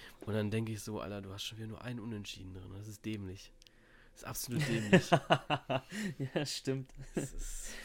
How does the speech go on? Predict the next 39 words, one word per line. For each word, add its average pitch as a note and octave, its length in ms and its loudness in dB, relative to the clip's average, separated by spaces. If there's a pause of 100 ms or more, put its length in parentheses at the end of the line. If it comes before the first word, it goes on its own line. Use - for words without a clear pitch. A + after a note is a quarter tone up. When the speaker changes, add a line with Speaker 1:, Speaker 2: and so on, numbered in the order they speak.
(160)
Speaker 1:
naja. G2 400 0
Speaker 2:
Da B2 120 0
mach C#3 140 6
ich C#3 160 0
mir, C3+ 140 4
da B2+ 120 6
mach C#3 140 6
ich C#3 100 -2
mir C#3+ 100 4
mittlerweile B2 460 4
gar A#2 160 2
keine B2 260 -2
Gedanken A2+ 320 -2
mehr A#2+ 100 0
drüber. A2 260 -2
Ich, - 280 -4
ich - 220 -10
tipp - 200 -4
einfach B2 500 0
Speaker 1:
Ja, A2+ 200 0
Speaker 2:
und A#2 80 2
Speaker 1:
mega C3 240 6
Speaker 2:
am A#2 80 4
Ende A#2 140 2
sieht A#2+ 40 2
man, A#2 100 6
Speaker 1:
intuitiv. A#2 400 2
Speaker 2:
was G#2+ 140 -4
bei G#2 120 -2
rauskommt, G2+ 440 -4
Speaker 1:
Mega A2 160 0
Speaker 2:
ja. G2+ 40 2
Speaker 1:
intuitiv. G#2 380 -6
Wir G#2+ 80 -4
haben A#2 80 0
ja B2 80 2
diese A#2 180 0
Kursgruppe C#3 640 -2
da C3+ 240 -2